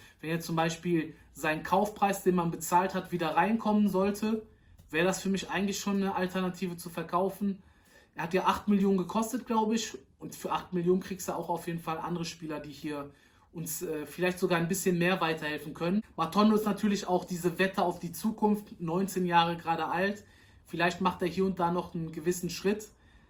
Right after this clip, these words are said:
Aber er ist jetzt auch im zweiten Vertragsjahr gewesen, hat jetzt noch ein Jahr Vertrag und dann wäre er schon wieder ablösefrei. Also insgesamt hat er vier Jahre. Wenn er jetzt die Saison noch zu Ende spielt nächstes Jahr, dann ist er wieder im letzten Vertragsjahr. Von daher,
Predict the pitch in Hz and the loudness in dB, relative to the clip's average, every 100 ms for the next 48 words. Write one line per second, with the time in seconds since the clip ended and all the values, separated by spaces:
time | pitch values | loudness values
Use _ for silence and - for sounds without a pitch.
0 | _ _ 160 185 202 233 233 - - - | _ _ 4 6 6 4 2 -4 -20 -6
1 | 175 180 190 - 185 185 180 - 170 190 | -2 0 -2 0 -2 0 -2 0 0 0
2 | - 185 - 185 - 180 165 165 175 196 | -2 -4 2 0 0 -4 -4 2 2 4
3 | 233 226 - 180 190 - 175 165 180 190 | 2 0 -4 -2 -2 -2 -4 -2 -2 -2
4 | - 175 170 175 170 175 180 180 170 165 | -4 0 0 0 0 2 2 0 -4 -2
5 | 165 170 170 160 160 165 160 165 156 151 | 0 0 -2 -4 -6 -6 -6 -4 -2 -4
6 | - _ _ 185 190 165 139 139 - 151 | -8 _ _ 0 0 -2 -6 -8 -4 -4
7 | 160 143 165 170 - 165 170 170 165 - | -4 -6 -6 -6 -6 -4 -4 -4 -6 -2
8 | 175 165 170 185 208 208 - _ - _ | 0 2 4 4 2 -4 -8 _ -20 _
9 | 165 165 160 165 - 175 165 165 165 175 | -4 0 0 -2 -6 -6 -2 -2 0 0
10 | 170 170 180 170 190 - 214 190 196 185 | 0 -2 -4 -2 -4 -4 -4 -2 -2 -2
11 | 185 - 185 185 180 - - 170 170 175 | -6 0 2 2 0 -8 -6 -4 -2 -2
12 | 175 165 165 185 - 190 180 165 - 175 | 0 0 0 0 -2 -6 -4 -6 2 2
13 | 180 - 208 202 - - - 170 165 175 | 2 0 2 2 -2 -20 -10 -2 2 4
14 | 180 196 185 | 6 2 0